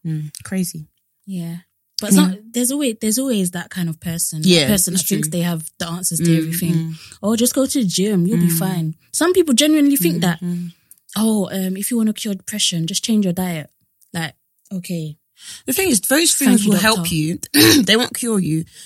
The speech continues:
Speaker 1: They will
Speaker 2: Of
Speaker 1: help you,
Speaker 2: course.
Speaker 1: make you feel a bit better, maybe, make you
Speaker 2: Mm-hmm.
Speaker 1: feel good. But if you have clinical depression, or if you have,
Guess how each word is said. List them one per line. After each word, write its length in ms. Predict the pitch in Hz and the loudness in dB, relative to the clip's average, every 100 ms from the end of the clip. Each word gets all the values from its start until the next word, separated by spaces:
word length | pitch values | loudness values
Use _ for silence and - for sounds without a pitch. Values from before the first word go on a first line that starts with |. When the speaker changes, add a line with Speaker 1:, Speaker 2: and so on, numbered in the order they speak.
| - | -4
Speaker 1:
They 140 | 214 214 | 2 2
will 80 | |
Speaker 2:
Of 60 | 208 | 4
Speaker 1:
help 160 | 247 427 | 2 2
you, 60 | 196 | 2
Speaker 2:
course. 100 | 196 | 2
Speaker 1:
make 160 | - | 0
you 60 | 220 | -2
feel 320 | - 196 185 | -4 -4 -4
a 80 | - | -4
bit 220 | - - | -8 -8
better, 300 | 202 220 - | -6 -4 -4
maybe, 380 | 156 151 147 165 | -4 -6 -6 -4
make 180 | 170 226 | -2 0
you 40 | 277 | -2
Speaker 2:
Mm-hmm. 60 | |
Speaker 1:
feel 120 | 180 147 | -2 -4
good. 340 | - 220 180 175 - - _ _ _ _ | -2 0 0 -2 -8 -12 _ _ _ _
But 280 | 180 156 - _ _ _ - | -2 -2 -4 _ _ _ -6
if 120 | 165 | -2
you 100 | 196 | 0
have 160 | 185 - | -2 -2
clinical 420 | 226 240 226 185 | -2 -2 -2 -6
depression, 520 | 180 - 165 - 160 | -6 -6 -6 -6 -8
or 380 | - 156 156 - - | -10 -10 -10 -10 -12
if 180 | - | -8
you 100 | 170 | -6
have, 400 | 160 165 160 151 | -6 -6 -8 -12